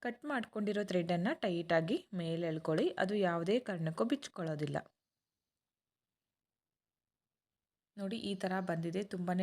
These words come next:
ಚೆನ್ನಾಗಿ ಬಂದಿತ್ತು ಫ್ರೆಂಡ್ಸ್ ಆರ್ಚ್‌ಗಳು. ಪ್ರತಿಯೊಂದು ಆರ್ಚ್‌ಗಳು ಒಂದೇ ಸಮವಾಗಿ ಬಂದಿತ್ತು. ಈಗ ಸೆಕೆಂಡ್ ಸ್ಟೆಪ್‌ಗೆ ಥ್ರೆಡ್ ಕಲರನ್ನು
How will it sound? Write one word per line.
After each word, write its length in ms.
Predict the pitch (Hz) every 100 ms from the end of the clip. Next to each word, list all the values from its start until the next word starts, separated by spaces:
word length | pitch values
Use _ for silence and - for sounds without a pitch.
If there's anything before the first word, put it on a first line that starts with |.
| 185
ಚೆನ್ನಾಗಿ 420 | 185 160 160 180
ಬಂದಿತ್ತು 340 | 170 165 160 156
ಫ್ರೆಂಡ್ಸ್ 320 | 160 156 165
ಆರ್ಚ್‌ಗಳು. 580 | 156 151 - - 160 226
ಪ್ರತಿಯೊಂದು 560 | 262 180 175 185 196 208
ಆರ್ಚ್‌ಗಳು 460 | 175 170 - 165 214
ಒಂದೇ 340 | 202 165 180 208
ಸಮವಾಗಿ 500 | - 165 160 156 160
ಬಂದಿತ್ತು. 560 | 156 147 151 147 196 320 - _ _ _ _ _ _ _ -
ಈಗ 180 | 208 285 370
ಸೆಕೆಂಡ್ 440 | 220 190 196 196
ಸ್ಟೆಪ್‌ಗೆ 460 | 190 180 175 - 285
ಥ್ರೆಡ್ 320 | - 175 170
ಕಲರನ್ನು 500 | 180 170 165 160